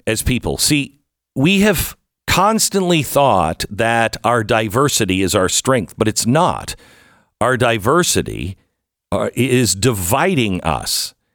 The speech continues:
and it's divided us so far. It's like, um,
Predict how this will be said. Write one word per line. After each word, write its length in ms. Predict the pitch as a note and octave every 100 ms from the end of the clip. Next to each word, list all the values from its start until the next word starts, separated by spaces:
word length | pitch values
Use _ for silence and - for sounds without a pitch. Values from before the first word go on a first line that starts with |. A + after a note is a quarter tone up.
| _ -
and 340 | A2+ A#2+ A#2+ A2+
it's 240 | B2+ -
divided 680 | A2 G2 A2+ B2 F3+ G#3+ G3
us 380 | C#3 B2 - - _ _ -
so 440 | - - E3+ F#3+
far. 340 | - F3 D3+
It's 200 | D#3+ -
like, 300 | F3+ F#3+ F#3
um, 460 | D#3 C3 A#2 G#2+